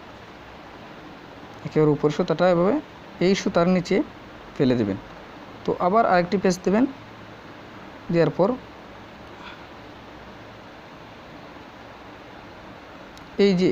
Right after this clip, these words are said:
এখানে আবার এখানে, এ, দুই সুতা রয়েছে, দুই সুতার উপরের সুতাটা আপনি নেবেন। হুম, নেয়ার পর আরেকটি পেঁচ,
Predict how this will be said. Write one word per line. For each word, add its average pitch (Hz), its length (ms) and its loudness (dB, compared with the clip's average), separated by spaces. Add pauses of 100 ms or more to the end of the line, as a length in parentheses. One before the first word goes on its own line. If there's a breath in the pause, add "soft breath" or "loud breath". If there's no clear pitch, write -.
(160)
এখানে 175 300 4
আবার 180 140 4 (420)
এখানে, 214 260 6 (220)
এ, - 20 6 (240)
দুই 185 120 6
সুতা 185 220 2
রয়েছে, 156 320 4
দুই 170 160 4
সুতার 180 260 4 (100)
উপরের 165 300 2
সুতাটা 185 280 2 (720)
আপনি 143 240 2
নেবেন। 104 240 2 (100)
হুম, 185 160 2 (3250)
নেয়ার 180 320 6
পর 196 120 6 (120)
আরেকটি 165 300 4
পেঁচ, 214 160 4